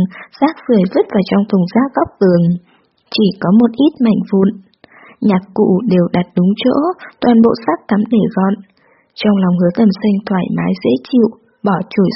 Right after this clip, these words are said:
xuống, đi qua sờ nhạc cụ. Đến cây guitar trước đó Sầm Dã dùng, đây cũng là cây từ chấp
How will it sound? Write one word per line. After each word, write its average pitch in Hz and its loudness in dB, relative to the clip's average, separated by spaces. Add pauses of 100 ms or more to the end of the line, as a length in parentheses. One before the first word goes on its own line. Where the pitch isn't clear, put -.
xuống, 190 2 (400)
đi 269 4 (100)
qua 247 2 (220)
sờ 196 0 (160)
nhạc 175 -4
cụ. 202 2 (800)
Đến 190 4 (100)
cây 240 2
guitar 214 0 (100)
trước 269 0 (100)
đó 190 2 (120)
Sầm 190 0
Dã - -2 (140)
dùng, 180 2 (520)
đây 262 4
cũng 285 0
là 262 4 (120)
cây 247 2 (380)
từ 202 4 (200)
chấp 302 0